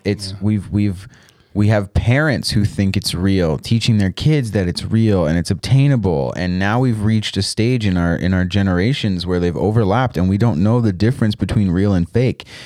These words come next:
Speaker 1: because people who are performing think that they're real.
Speaker 2: Yeah.
Speaker 1: It's really scary how we've kinda spun out of control as a society.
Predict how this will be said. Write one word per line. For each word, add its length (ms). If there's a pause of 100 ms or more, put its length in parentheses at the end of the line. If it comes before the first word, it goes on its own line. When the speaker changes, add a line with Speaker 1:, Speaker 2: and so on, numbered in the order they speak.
Speaker 1:
because 280
people 320
who 80
are 120
performing 720 (220)
think 280
that 180
they're 180
real. 580
Speaker 2:
Yeah. 360 (600)
Speaker 1:
It's 200
really 280
scary 500
how 160
we've 180
kinda 240
spun 380
out 160
of 80
control 540
as 100
a 80
society. 720